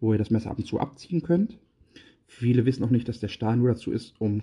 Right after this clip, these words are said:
Grat wegzumachen, weil beim Schneiden bricht,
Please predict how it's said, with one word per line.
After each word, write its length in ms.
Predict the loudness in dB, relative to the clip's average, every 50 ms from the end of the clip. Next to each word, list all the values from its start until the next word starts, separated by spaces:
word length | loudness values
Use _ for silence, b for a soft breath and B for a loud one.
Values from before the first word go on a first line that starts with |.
| -6 _
Grat 420 | -8 -4 0 2 4 2 2 2 0
wegzumachen, 720 | -2 -2 -4 -6 -8 -4 -4 -4 -2 -2 -2 -4 -4 -6 -10
weil 180 | -8 -6 -6 -4
beim 220 | -2 -2 -2 -2
Schneiden 640 | -2 -2 0 0 2 2 2 2 2 0 0 0 -4 b b b b b b b
bricht, 440 | -6 -2 -2 -2 -2 -4 -12 -16 -20